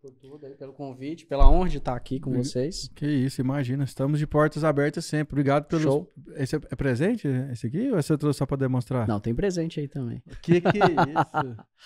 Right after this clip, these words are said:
Speaker 1: É
Speaker 2: Show
Speaker 1: isso
Speaker 2: de
Speaker 1: aí,
Speaker 2: bola.
Speaker 1: show de
Speaker 2: E
Speaker 1: bola.
Speaker 2: manda o arroba aí pra galera seguir.
Speaker 1: Então, galera, quem quiser seguir a gente, pode seguir lá no arroba Pecuária Rural. Tem o segundo Instagram que é arroba Loja Pecuária Rural, né? E vamos pra cima. O meu é arroba Vinícius Celeste.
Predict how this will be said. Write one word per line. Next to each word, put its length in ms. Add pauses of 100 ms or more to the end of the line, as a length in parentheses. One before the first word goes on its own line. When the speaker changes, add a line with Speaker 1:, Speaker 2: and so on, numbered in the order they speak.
(240)
Speaker 1:
É 120
Speaker 2:
Show 80
Speaker 1:
isso 80
Speaker 2:
de 80
Speaker 1:
aí, 40
Speaker 2:
bola. 360
Speaker 1:
show 100
de 80
Speaker 2:
E 40
Speaker 1:
bola. 220
Speaker 2:
manda 300
o 60
arroba 320
aí 100
pra 140
galera 280
seguir. 460
Speaker 1:
Então, 160
galera, 640
quem 160
quiser 240
seguir 300
a 60
gente, 480
pode 240
seguir 220
lá 120
no 220
arroba 320
Pecuária 360
Rural. 480 (140)
Tem 160
o 60
segundo 280
Instagram 360
que 140
é 100 (400)
arroba 320
Loja 400
Pecuária 360
Rural, 640
né? 280 (480)
E 520
vamos 200
pra 120
cima. 300
O 220
meu 280
é 260
arroba 280
Vinícius 400
Celeste. 580